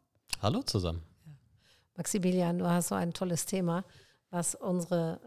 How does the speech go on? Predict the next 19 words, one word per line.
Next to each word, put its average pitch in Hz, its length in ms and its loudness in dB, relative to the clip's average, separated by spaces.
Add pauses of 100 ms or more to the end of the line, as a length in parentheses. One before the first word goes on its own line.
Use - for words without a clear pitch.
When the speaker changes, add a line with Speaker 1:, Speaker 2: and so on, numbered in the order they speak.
(120)
Speaker 2:
äh, 170 580 -8
Klienten, 170 600 -4
unsere 165 480 0
Zahnarztpraxen 185 840 -2
besonders 175 400 -2
interessiert, 185 640 -2
nämlich 175 340 -2
Fördermittel. 170 680 2 (580)
Eine 180 200 6
Sache, 185 280 4
die 202 220 -2
ich - 180 -4
als 190 180 -4
Unternehmer 185 500 0
ja 175 180 0
schon 170 240 0
gut 196 220 -2
kennengelernt 202 600 0
habe. 190 180 0